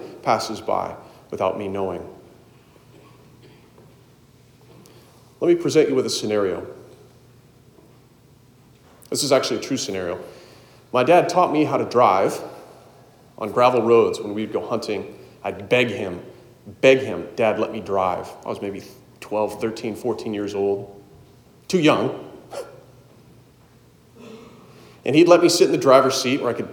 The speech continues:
move the seat far enough, had to barely reach the pedals, and he would sit in the passenger seat and he would guide the steering wheel, and he'd tell me when to brake and accelerate. And on gravel roads in the middle of western Kansas, like, what's the big deal, right? If we run off the road, whatever, we're in a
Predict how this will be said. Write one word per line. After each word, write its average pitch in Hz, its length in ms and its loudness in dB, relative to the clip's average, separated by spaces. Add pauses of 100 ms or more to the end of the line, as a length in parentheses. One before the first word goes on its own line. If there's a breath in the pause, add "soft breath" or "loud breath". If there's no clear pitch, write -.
(360)
move 147 360 0
the - 420 -4
seat 147 320 -4
far 147 240 6
enough, 135 220 4
had 131 120 0
to 113 60 -2
barely 131 360 4
reach 131 280 -2
the - 80 -6
pedals, 107 560 -4
and 113 80 -12
he 160 80 0
would 151 120 -2
sit - 220 0
in 110 40 -4
the 117 100 -6
passenger 139 480 -2
seat 117 260 -8
and - 80 -14
he 135 80 -6
would 131 160 -2
guide 110 320 2
the 113 80 -6
steering 175 480 2
wheel, 78 220 -6 (400)
and 110 100 -14
he'd 120 140 -6
tell 113 160 -4
me 113 100 -2
when 107 140 -4
to 117 40 -4
brake 95 380 -4
and 90 80 -12
accelerate. - 540 -10 (1500)
And 165 100 -2
on 135 80 -2
gravel 120 280 4
roads 107 340 2
in 104 80 -6
the 98 60 -6
middle 113 220 0
of 90 80 -2
western 98 320 -4
Kansas, 87 440 -14
like, - 160 -16
what's 113 200 -8
the - 80 -20
big 101 220 -16
deal, 95 200 -12
right? 98 200 -8
If - 140 -16
we 107 100 -12
run 117 180 0
off 113 180 0
the 107 60 -4
road, 120 640 0
whatever, 131 360 4
we're 101 180 -2
in 101 60 0
a 95 160 -4